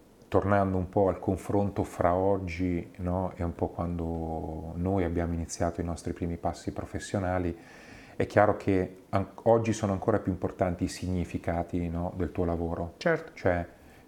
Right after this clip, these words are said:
Speaker 1: come tu quotidianamente contribuisci a quelle cause importanti per la gente comune, no?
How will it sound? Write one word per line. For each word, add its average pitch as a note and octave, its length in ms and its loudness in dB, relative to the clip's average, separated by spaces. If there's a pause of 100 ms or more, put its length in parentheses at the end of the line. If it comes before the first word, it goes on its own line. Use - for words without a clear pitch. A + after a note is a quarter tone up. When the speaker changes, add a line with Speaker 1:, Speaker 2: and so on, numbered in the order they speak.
Speaker 1:
come B2 380 2
tu C3+ 160 2
quotidianamente G#2 1160 0
contribuisci F#2+ 1400 2
a - 120 -12
quelle F#2 640 0 (460)
cause G2 460 4
importanti F#2 920 0
per - 180 0
la F2 100 0
gente E2 380 -4
comune, E2+ 480 -6
no? F#2+ 240 -10